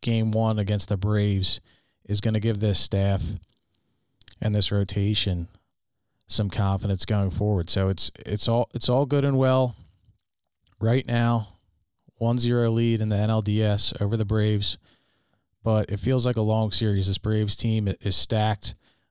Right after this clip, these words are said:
Uh, they had a great finish to the regular season. They have the pedigree. They just won it last year. Uh,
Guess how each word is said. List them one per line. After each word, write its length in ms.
Uh, 120
they 100
had 80
a 40
great 300
finish 320
to 60
the 100
regular 340
season. 460
They 100
have 220
the 100
pedigree. 520
They 100
just 340
won 200
it 120
last 380
year. 260
Uh, 220